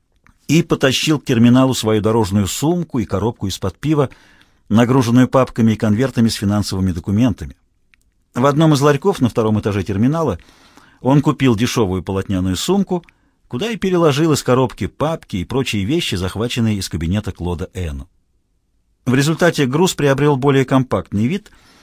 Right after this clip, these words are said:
что позволяло Босху избежать дополнительной проверки при входе в сектор вылета.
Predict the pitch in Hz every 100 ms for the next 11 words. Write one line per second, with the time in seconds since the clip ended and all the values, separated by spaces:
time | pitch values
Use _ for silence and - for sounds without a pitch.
0 | _ _ _ - - 202 202 196 220 202
1 | 151 160 - 143 123 123 127 120 87 98
2 | 104 104 101 101 110 120 180 170 110 -
3 | - 135 131 98 110 98 104 87 78 65
4 | -